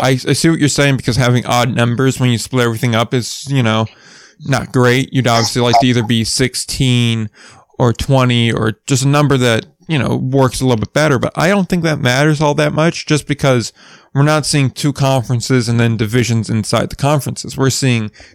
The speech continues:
just two straight up divisions. So you can add as many as you want in there. Plus, if you have nine aside, then it's really like each team's playing eight others inside their own division, 'cause you can't include themselves into the math.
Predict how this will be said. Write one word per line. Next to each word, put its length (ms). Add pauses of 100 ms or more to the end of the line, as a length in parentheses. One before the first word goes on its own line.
just 340
two 220
straight 320
up 160
divisions. 460
So 80
you 120
can 120
add 180
as 140
many 180
as 100
you 120
want 280
in 100
there. 280 (500)
Plus, 460
if 120
you 100
have 220
nine 300
aside, 580 (580)
then 280
it's 220
really 280
like 260 (320)
each 260
team's 300
playing 340
eight 280
others 400
inside 420
their 160
own 120
division, 440
'cause 160
you 60
can't 220
include 320
themselves 460
into 160
the 80
math. 340